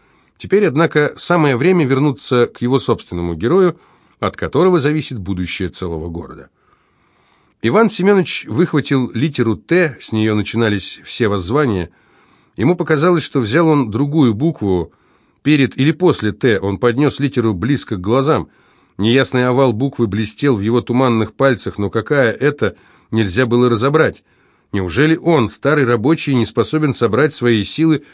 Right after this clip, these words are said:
так, чтобы увидеть буквы? Неужели воля его так уж ослабла? Необычайная радость творческого напряжения вдруг выпрямила его.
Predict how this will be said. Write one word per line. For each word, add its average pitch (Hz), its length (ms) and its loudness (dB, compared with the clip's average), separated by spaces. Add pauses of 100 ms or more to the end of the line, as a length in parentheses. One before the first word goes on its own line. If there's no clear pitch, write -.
(140)
так, 135 180 0
чтобы 143 300 0
увидеть 123 400 -2
буквы? 104 420 -4 (420)
Неужели 110 440 2
воля 151 360 4
его 127 300 2
так 151 300 0
уж - 140 -4
ослабла? 135 520 0 (680)
Необычайная 110 640 2
радость 117 320 0
творческого 113 520 -4
напряжения 107 580 0
вдруг 101 300 -4
выпрямила 101 480 0
его. 98 400 -2